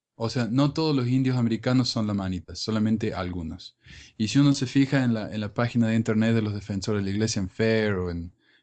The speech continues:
en el Maxwell Institute, ah, ellos hablan de que es cierto, es un pueblo limitado, por lo tanto uno no puede ir y, y estudiar a los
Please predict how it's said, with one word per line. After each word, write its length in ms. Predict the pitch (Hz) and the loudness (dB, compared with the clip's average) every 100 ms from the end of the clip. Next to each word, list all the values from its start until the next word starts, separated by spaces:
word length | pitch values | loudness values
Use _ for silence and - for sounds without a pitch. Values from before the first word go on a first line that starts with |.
| - | -10
en 80 | 98 | -4
el 60 | |
Maxwell 500 | 98 110 113 107 104 | -2 -2 -2 -4 0
Institute, 540 | 110 117 120 120 127 - _ _ _ _ _ - | 0 0 -2 0 0 -2 _ _ _ _ _ -8
ah, 220 | 113 110 | -6 -4
ellos 300 | 117 127 135 | -2 0 2
hablan 320 | 135 131 131 | 2 2 2
de 140 | 120 110 | 2 0
que 540 | 113 107 101 98 90 - | -4 -4 -4 -6 -8 -10
es 160 | 120 - | -6 0
cierto, 420 | 147 127 - 92 | 0 0 -6 -14
es 100 | 113 | -2
un 140 | 127 120 | 0 2
pueblo 260 | 131 123 | 2 4
limitado, 760 | 120 107 104 104 135 143 147 147 - | 4 4 2 4 4 6 4 2 -4
por 120 | - 110 | -6 -2
lo 120 | 110 | 0
tanto 260 | 123 120 | 0 2
uno 140 | 120 117 | 4 4
no 160 | 113 | 4
puede 300 | - 139 127 | 2 4 4
ir 200 | 110 113 | 4 4
y, 300 | 110 101 95 - - - _ - _ - | 2 0 -4 -8 -20 -20 _ -20 _ -16
y 220 | 101 98 | -8 -8
estudiar 460 | 95 107 107 117 | -4 -2 2 2
a 60 | 113 | 2
los 520 | 101 92 90 87 - | 0 -4 -6 -8 -14